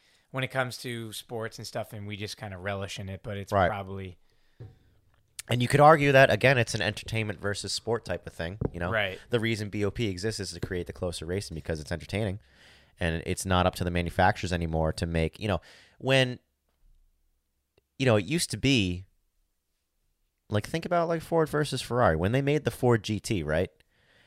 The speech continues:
Speaker 2: They didn't make the street car and then said, "Let's make the race car like the street car." No, they were doing shisty shit where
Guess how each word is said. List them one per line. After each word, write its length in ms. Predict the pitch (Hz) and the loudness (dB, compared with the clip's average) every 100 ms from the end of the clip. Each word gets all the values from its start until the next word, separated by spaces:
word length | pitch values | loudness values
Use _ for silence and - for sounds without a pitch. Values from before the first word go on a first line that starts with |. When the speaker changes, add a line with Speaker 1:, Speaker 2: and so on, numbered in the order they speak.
| _ _ - | _ _ -4
Speaker 2:
They 100 | 117 | 0
didn't 280 | 143 156 107 | 2 0 0
make 420 | 117 113 - - _ _ _ _ _ _ - | 2 2 0 -14 _ _ _ _ _ _ -8
the 80 | 104 | -4
street 360 | - - 120 - | -2 -2 -2 0
car 420 | 92 80 76 85 _ _ _ _ _ _ _ _ _ _ | 2 2 0 -4 _ _ _ _ _ _ _ _ _ _
and 140 | 95 95 | -2 0
then 140 | 92 | 0
said, 340 | - 104 92 | 4 6 4
"Let's 300 | 78 101 - | 4 2 2
make 260 | 110 101 - | 2 0 2
the 100 | 90 | 2
race 260 | 95 98 - | 4 2 0
car 440 | 90 80 80 80 _ _ _ _ _ - | 0 2 0 -2 _ _ _ _ _ -4
like 340 | 92 95 - | 0 0 0
the 80 | 87 | -6
street 320 | - 110 - | -4 -4 -2
car." 280 | 82 78 76 | 0 0 2
No, 200 | 131 120 - - - | 2 0 0 -12 0
they 140 | 143 | 2
were 120 | 208 | 2
doing 360 | 170 160 147 135 | 2 0 0 -2
shisty 480 | - 147 139 - 107 | 0 2 2 0 -2
shit 280 | - 120 | 2 2
where 280 | 98 98 87 | 4 2 2